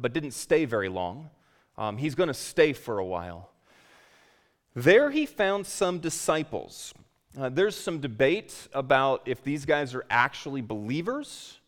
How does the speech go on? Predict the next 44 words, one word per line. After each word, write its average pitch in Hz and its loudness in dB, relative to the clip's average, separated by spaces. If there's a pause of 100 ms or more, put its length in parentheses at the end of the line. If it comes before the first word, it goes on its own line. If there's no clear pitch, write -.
(120)
or 151 0
not. 143 -2 (400)
And 147 0
the 170 2
reason 214 0
being, 190 2
you'll 165 0
see - -6
in 180 2
a 160 2
moment, 147 -2
because 131 0 (400)
they 147 6
don't 180 4
have 175 0
the 135 2
Holy 139 0
Spirit. 113 0 (340)
And 123 -8
so 170 0
the 160 0
question 202 4
is, 143 -2
are 151 4
they 139 2
real 151 2
believers? 180 0
Are 143 2
they 131 2
not 160 4
believers? 147 -2 (540)
Um, 110 -8 (260)
I 139 2
wanna 208 -2
make 151 -6
the 123 -10
argument 135 -2
very 117 -6
quickly 131 -6
that 107 -8
these 120 -6
are 117 0
actual 107 0
believers, 104 -10